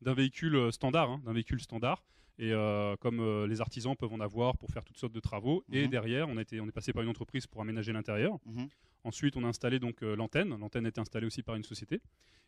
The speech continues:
Speaker 1: Et puis après, il a fallu, bah, bien évidemment,
Speaker 2: L'antenne a
Speaker 1: euh,
Speaker 2: coûté plus de sept mille euros, si je me trompe
Speaker 1: Oui,
Speaker 2: pas.
Speaker 1: oui, oui, c'est ça, ouais,
Speaker 2: Donc,
Speaker 1: tout à
Speaker 2: euh,
Speaker 1: fait. Ouais, ouais.
Speaker 2: donc,
Speaker 1: Non, il y a
Speaker 2: euh,
Speaker 1: vraiment un gros, gros, gros budget. Il faudrait qu'on fasse, pour moi, c'est, c'est au moins quarante mille euros, hein.
Speaker 2: Au moins
Speaker 1: Au moins.
Speaker 2: quarante mille euros,
Speaker 1: Ah oui,
Speaker 2: ouais.
Speaker 1: oui, oui, au moins. Au
Speaker 2: Voilà.
Speaker 1: moins.
Speaker 2: J-, donc tout ça, là, ça vaut près de quarante mille euros, frères et sœurs. Vous voyez, c'est grâce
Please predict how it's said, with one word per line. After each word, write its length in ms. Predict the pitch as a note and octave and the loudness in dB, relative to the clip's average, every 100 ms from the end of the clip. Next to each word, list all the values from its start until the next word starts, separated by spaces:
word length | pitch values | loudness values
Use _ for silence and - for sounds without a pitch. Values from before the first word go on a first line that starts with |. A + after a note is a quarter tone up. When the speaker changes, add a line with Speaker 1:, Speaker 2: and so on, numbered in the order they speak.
| - | -8
Speaker 1:
Et 40 | |
puis 120 | G#2 G#2 | -6 2
après, 260 | - B2+ | 4 4
il 60 | B2+ | 0
a 40 | |
fallu, 320 | - G#2+ A#2 | -2 -4 -4
bah, 120 | C3+ G#2+ | -4 -6
bien 160 | G#2+ A2 | -4 -6
évidemment, 260 | G#2+ A2 | -2 0
Speaker 2:
L'antenne 220 | A2 C3 | 2 0
a 20 | B2 | 0
Speaker 1:
euh, 40 | |
Speaker 2:
coûté 260 | G#2+ A2+ B2+ | -4 -6 -6
plus 120 | B2 | -4
de 120 | G#2+ | -2
sept 180 | B2 - | -2 -2
mille 120 | D3 | -2
euros, 180 | D#3+ D#3+ | -2 -4
si 80 | C3 | -8
je 80 | G#2+ | -4
me 60 | |
trompe 80 | G#2 | 4
Speaker 1:
Oui, 140 | C3+ D#3 | 8 12
Speaker 2:
pas. 60 | |
Speaker 1:
oui, 100 | D3 | 12
oui, 80 | C#3 | 12
c'est 100 | B2+ | 6
ça, 160 | A#2+ G#2 | -4 -4
ouais, 60 | F#2+ | -8
Speaker 2:
Donc, 120 | G#2 | -10
Speaker 1:
tout 60 | G#2+ | -4
à 40 | |
Speaker 2:
euh, 60 | G#2 | -4
Speaker 1:
fait. 120 | G2+ - - | -4 -8 -6
Ouais, 120 | G#2+ | -6
ouais. 0 | |
Speaker 2:
donc, 100 | F#2 - - | -6 -10 -6
Speaker 1:
Non, 140 | A#2 C#3+ | 2 4
il 20 | |
y 40 | |
a 40 | C3 | 4
Speaker 2:
euh, 20 | |
Speaker 1:
vraiment 220 | A#2+ D#3+ | 6 6
un 20 | C#3+ | 6
gros, 200 | D3+ D3 | 6 4
gros, 160 | C3 | 4
gros 120 | A#2+ | 2
budget. 220 | A#2+ C#3 C#3+ | 0 4 4
Il 60 | |
faudrait 160 | - A#2 | 4 0
qu'on 80 | A#2 | -2
fasse, 220 | B2 D3+ B2 - | -4 -4 -4 0
pour 100 | B2 | 4
moi, 140 | D#3 | 2
c'est, 120 | - B2+ | 0 -8
c'est 100 | A2 | 0
au 80 | A#2+ | 2
moins 160 | C3+ D3+ | 4 2
quarante 260 | B2 A#2+ | 0 -4
mille 120 | A2+ G#2+ | -4 -4
euros, 180 | F#2+ G2+ | -6 -8
hein. 40 | |
Speaker 2:
Au 20 | |
moins 40 | B2 | -6
Speaker 1:
Au 20 | |
moins. 120 | B2+ | -4
Speaker 2:
quarante 260 | G#2+ A#2+ A#2+ | -4 -6 -2
mille 100 | A#2 | 2
euros, 100 | A#2+ | 4
Speaker 1:
Ah 40 | |
oui, 20 | A#2+ | 4
Speaker 2:
ouais. 40 | |
Speaker 1:
oui, 60 | A2+ | 2
oui, 60 | |
au 80 | G2+ | 0
moins. 120 | G#2 | -2
Au 40 | F#2+ _ _ _ _ - | -8 _ _ _ _ -6
Speaker 2:
Voilà. 140 | G#2+ | -2
Speaker 1:
moins. 120 | G#2+ G2+ - | -2 -4 -10
Speaker 2:
J-, 140 | F#2 | -6
donc 180 | A#2 A2+ | -6 -4
tout 120 | - | -2
ça, 140 | A#2 B2+ | 2 2
là, 120 | A#2+ | 2
ça 120 | A2+ | 0
vaut 280 | G2+ A#2+ - - - _ | 2 2 0 -6 -20 _
près 180 | - C#3 | 0 2
de 140 | A#2+ A#2+ | 0 0
quarante 320 | - B2+ B2+ B2+ | 0 -2 -2 -2
mille 140 | A#2 | 0
euros, 180 | A2 A#2 | 0 -2
frères 200 | A#2 G#2+ | -2 -2
et 80 | G2+ | 0
sœurs. 200 | A#2 A#2+ | 0 0
Vous 60 | |
voyez, 220 | G#2 A#2 | 0 0
c'est 160 | B2 G#2 | -2 -6
grâce 360 | G2+ B2 - | -2 -2 -2